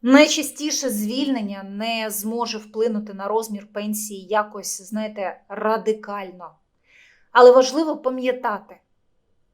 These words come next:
що при влаштуванні на роботу про це потрібно одразу повідомити в Пенсійний фонд. В іншому випадку просто відбудеться переплата пенсії, яку потім почнуть,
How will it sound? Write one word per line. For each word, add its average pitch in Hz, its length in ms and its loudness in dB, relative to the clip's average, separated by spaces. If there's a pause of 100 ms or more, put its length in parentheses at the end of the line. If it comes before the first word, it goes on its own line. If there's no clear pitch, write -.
(220)
що - 260 -2
при 247 120 8
влаштуванні 240 680 -2
на 196 100 -12
роботу 208 440 -4 (260)
про 220 160 -12
це 226 160 -2
потрібно 208 580 -14
одразу 220 420 -6
повідомити 208 560 -10
в - 80 -20
Пенсійний 196 420 -14
фонд. - 220 -20 (680)
В 226 200 8
іншому 285 340 2
випадку 240 500 2
просто 240 320 -6
відбудеться 214 600 -10
переплата 208 680 -4
пенсії, 240 500 -6
яку 214 260 -4
потім 254 400 2
почнуть, - 720 -10